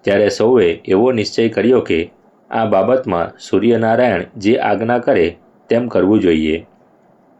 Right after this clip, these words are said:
તેથી ગોકર્ણે પોતાના તપોબળથી સૂર્યની ગતિને થંભાવી દીધી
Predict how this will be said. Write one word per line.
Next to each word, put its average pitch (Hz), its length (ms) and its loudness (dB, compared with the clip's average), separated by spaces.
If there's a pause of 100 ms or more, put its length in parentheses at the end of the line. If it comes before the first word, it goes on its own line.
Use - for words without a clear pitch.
(500)
તેથી 104 280 0
ગોકર્ણે 101 720 0 (180)
પોતાના 117 400 -2
તપોબળથી 107 840 -2 (120)
સૂર્યની 110 500 0
ગતિને 113 440 0
થંભાવી 92 500 0
દીધી 80 440 -2